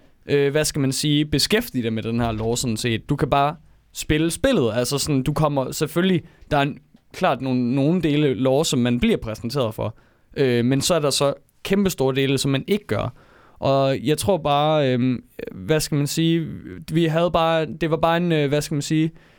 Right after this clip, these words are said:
en nysgerrighed og en uforståenhed, eller,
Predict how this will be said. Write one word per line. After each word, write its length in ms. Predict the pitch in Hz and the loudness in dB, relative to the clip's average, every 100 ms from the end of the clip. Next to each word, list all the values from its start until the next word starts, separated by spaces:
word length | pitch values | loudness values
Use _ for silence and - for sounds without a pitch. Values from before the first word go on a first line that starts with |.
| _ | _
en 200 | - 165 | 0 2
nysgerrighed 480 | 196 208 151 139 160 | 2 2 2 2 2
og 120 | 156 | 2
en 100 | 147 | 2
uforståenhed, 840 | 180 190 160 - 190 147 147 143 123 | 0 0 0 2 2 2 2 2 2
eller, 340 | 127 123 | 2 2